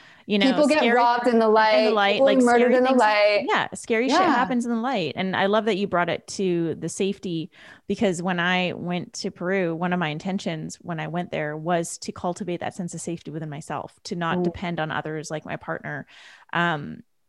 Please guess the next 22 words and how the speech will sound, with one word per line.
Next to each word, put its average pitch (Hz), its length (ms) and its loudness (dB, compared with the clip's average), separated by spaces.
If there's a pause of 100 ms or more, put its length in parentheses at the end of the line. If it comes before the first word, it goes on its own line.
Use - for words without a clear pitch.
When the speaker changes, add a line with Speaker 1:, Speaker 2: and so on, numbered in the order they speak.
(220)
Speaker 1:
and 185 200 -2
what 180 120 0
I 170 180 2
ended 170 200 -2
up 156 80 -4
cultivating 165 720 -6
was 156 140 -4
self-trust. - 840 -8 (300)
Speaker 2:
Right. 214 320 -4
Speaker 1:
And, 180 400 -2 (480)
uh, - 140 -6
y-, - 60 -8 (180)
you 196 60 0
know, 185 100 -2
I 170 80 0
remember 185 340 2
vividly, 170 500 0
like, 151 280 -6 (260)
walking 170 560 -2
from 165 460 -6
my 160 260 -2
hut - 460 -6